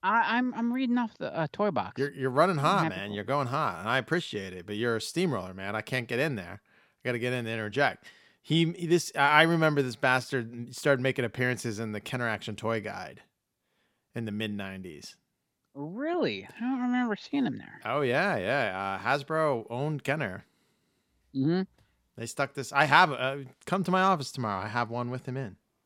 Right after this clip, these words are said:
Speaker 1: I, I will. I will step around the corner. Uh, we wouldn't even have to. We would just blow out the wall and put the fish tank in, and then you can just show me through the glass. But
Speaker 2: Due time, Squeezer, in due time.
Speaker 1: All right. Um,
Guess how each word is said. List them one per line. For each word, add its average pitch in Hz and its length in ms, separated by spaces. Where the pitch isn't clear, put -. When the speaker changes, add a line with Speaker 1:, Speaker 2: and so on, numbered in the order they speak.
Speaker 1:
I, 104 440
I 117 260
will. 123 500
I 113 200
will 120 140
step - 300
around 135 280
the 143 60
corner. 185 340
Uh, 175 180
we 175 80
wouldn't 165 240
even 147 160
have 185 320
to. 160 80
We 139 220
would 135 100
just 127 140
blow 131 120
out 139 200
the 123 80
wall 143 140
and 131 100
put 135 160
the - 60
fish 156 260
tank 117 320
in, 117 200
and 123 80
then 117 100
you 120 80
can 117 100
just 101 140
show 120 160
me 117 80
through 113 160
the 107 60
glass. 120 400
But - 100
Speaker 2:
Due 175 500
time, 156 480
Squeezer, 113 500
in 104 140
due 123 160
time. 104 500
Speaker 1:
All 113 140
right. 101 140
Um, 117 400